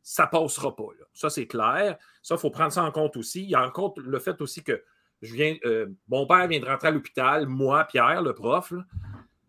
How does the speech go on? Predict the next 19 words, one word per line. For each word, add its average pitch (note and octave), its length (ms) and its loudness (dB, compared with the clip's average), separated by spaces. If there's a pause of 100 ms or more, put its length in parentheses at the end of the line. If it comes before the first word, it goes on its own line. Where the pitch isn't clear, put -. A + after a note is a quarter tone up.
(2250)
Aujourd'hui, D#3 460 -2
pas - 160 4
clair, B2 180 0
là. - 340 -12
Tu - 100 -6
sais, E3 60 -2
bon, A#2+ 280 -4
prenons G#3 300 0
tout G#3 160 -10
ça G3+ 160 -2
en F3 120 0
compte, C#3+ 360 -2
là, F#2+ 80 -16 (100)
tu C3+ 100 -8
sais. - 140 -8 (480)
Mais C3+ 340 -4
à D#3+ 140 6
la F3 140 4
base, D3 520 4